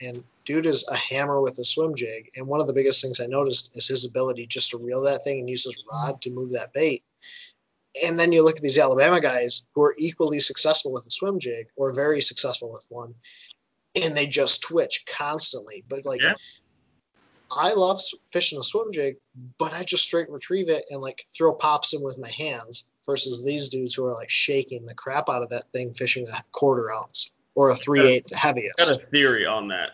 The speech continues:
Speaker 2: Okay, so w-, especially when those fish are feeding on something very high in the water column or they're very shallow, when you're twitching that bait, you're popping it with your rod tip up,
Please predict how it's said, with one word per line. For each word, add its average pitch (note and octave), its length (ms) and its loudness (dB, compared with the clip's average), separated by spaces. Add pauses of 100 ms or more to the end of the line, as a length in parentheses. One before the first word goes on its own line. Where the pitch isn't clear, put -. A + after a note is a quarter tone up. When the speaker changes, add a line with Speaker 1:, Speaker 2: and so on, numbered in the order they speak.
(160)
Speaker 2:
Okay, A2 420 -4
so A#2 420 -4 (200)
w-, A#2+ 180 -4
especially F#3+ 460 6
when D3+ 180 6
those C3 200 4
fish C#3+ 280 4
are A#2+ 80 -2
feeding C#3 320 -2
on B2 120 0
something A2+ 360 -4
very A#2+ 220 4
high B2+ 240 4
in B2+ 60 2
the A#2 80 -4
water A#2+ 260 0
column B2+ 380 2
or A2+ 100 -2
they're A2 160 -2
very A#2 240 -2
shallow, B2 640 0 (640)
when B2+ 140 6
you're D3 200 4
twitching E3+ 520 2
that C3+ 220 4
bait, C3+ 300 4
you're A2+ 280 -4
popping F3+ 460 0
it A2 140 2
with B2 160 -6
your A#2+ 100 -8
rod C3+ 280 4
tip A#2+ 280 0
up, A#2+ 320 4